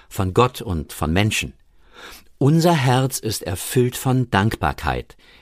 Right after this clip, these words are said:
wenn wir an unsere drei Kinder denken, unser Zuhause, unsere Gesundheit und vor allem für Freundschaften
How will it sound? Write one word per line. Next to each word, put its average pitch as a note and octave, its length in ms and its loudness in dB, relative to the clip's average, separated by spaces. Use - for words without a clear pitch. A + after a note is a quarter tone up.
wenn F#2 200 0
wir E2+ 160 -2
an F2+ 80 -2
unsere E2 380 -4
drei F#2 340 -2
Kinder C3 400 0
denken, A2+ 460 0
unser G2+ 240 -2
Zuhause, F2+ 600 -2
unsere D3+ 360 4
Gesundheit C3+ 840 2
und F3 280 2
vor - 220 0
allem C#3 240 2
für D3+ 140 0
Freundschaften E2 1000 -2